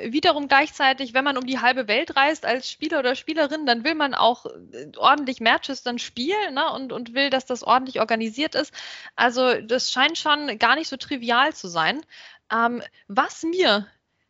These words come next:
immer trivial erscheint, deswegen möchte ich ja direkt nachhaken, wenn du jetzt hier schon das I O C anbringst oder was auch immer, ist wirklich diese Frage, warum Deutschland da überhaupt noch drin ist. Und versteh mich nicht falsch, ich hab mich so gefreut, dass ich, äh,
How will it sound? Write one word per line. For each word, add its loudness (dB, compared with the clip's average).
immer 4
trivial 2
erscheint, 2
deswegen -4
möchte -2
ich 4
ja -14
direkt 0
nachhaken, 4
wenn -2
du -6
jetzt -4
hier -4
schon 0
das -4
I 2
O 0
C -6
anbringst -2
oder -2
was 2
auch -2
immer, 2
ist 0
wirklich 2
diese -4
Frage, 2
warum 4
Deutschland 4
da 6
überhaupt 4
noch -2
drin 0
ist. -2
Und 0
versteh 4
mich 2
nicht 0
falsch, 6
ich -2
hab 0
mich -2
so 4
gefreut, 4
dass 2
ich, -4
äh, 6